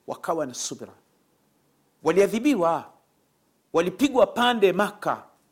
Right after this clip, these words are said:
hakuna kuuziwa, hakuna kununuliwa. Ikitokea mmoja katika masaha-, ma-, Waislamu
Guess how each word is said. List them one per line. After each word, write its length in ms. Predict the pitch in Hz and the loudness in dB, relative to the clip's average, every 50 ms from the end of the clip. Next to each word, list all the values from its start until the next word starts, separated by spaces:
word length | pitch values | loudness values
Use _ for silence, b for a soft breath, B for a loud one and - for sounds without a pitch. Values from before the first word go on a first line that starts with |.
| _ _ _ _ _ _ _ _ _ _ _ _ _ _ _ _ | _ _ _ _ _ _ _ _ _ _ _ _ _ _ _ _
hakuna 420 | - 160 156 - - 254 233 208 | -10 -10 -8 -4 -4 0 0 0
kuuziwa, 720 | - - - 175 170 165 151 131 143 196 190 151 117 104 - _ _ _ | 0 0 -2 -2 -2 -2 -2 -4 -6 -6 -4 -6 -6 -8 -10 _ _ _
hakuna 340 | - 135 - - 202 202 190 | -20 -8 -2 -2 2 2 2
kununuliwa. 800 | 190 190 190 190 190 190 190 196 196 202 220 220 185 151 117 110 - _ _ _ _ _ _ _ _ _ | 2 0 -2 -2 -2 -2 -2 -4 -2 -2 -2 0 0 0 -2 -2 -6 _ _ _ _ _ _ _ _ _
Ikitokea 520 | - 156 - 185 - 202 202 - 254 254 233 | -16 -14 -12 -6 -4 -4 0 4 4 4 4
mmoja 260 | 208 214 247 247 233 | 4 2 0 0 0
katika 240 | 226 - 185 - 190 | -2 -4 -8 -8 -6
masaha-, 340 | 190 196 - 196 202 202 175 | -6 -4 -2 -2 -2 -2 -2
ma-, 260 | 180 180 180 180 - - | 0 -2 -2 -4 -4 -4
Waislamu 560 | 175 180 185 180 - 220 233 214 180 151 139 | -2 -2 -2 -2 0 2 4 4 4 2 -2